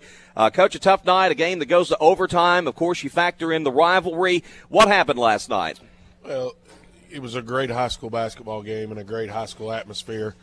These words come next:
Speaker 2: Uh, kind of fun to kind of be back to normal a little bit, especially after what every high school had to endure last year with,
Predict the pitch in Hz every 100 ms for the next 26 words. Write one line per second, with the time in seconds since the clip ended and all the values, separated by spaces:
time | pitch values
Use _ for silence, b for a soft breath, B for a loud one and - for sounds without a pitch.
0 | b b b b 117 107 107 104 104 -
1 | - 127 123 110 - - - - 131 127
2 | 113 107 95 _ _ b b b - 123
3 | - 123 120 113 110 120 - 120 110 117
4 | 117 107 104 107 107 98 107 101 - 117
5 | 110 117 113 107 107 110 110 - - -
6 | - 127 117 117 107 110 - 113 110 113
7 | 104 107 107 110 110 110 113 107 - 113
8 | 107 107 107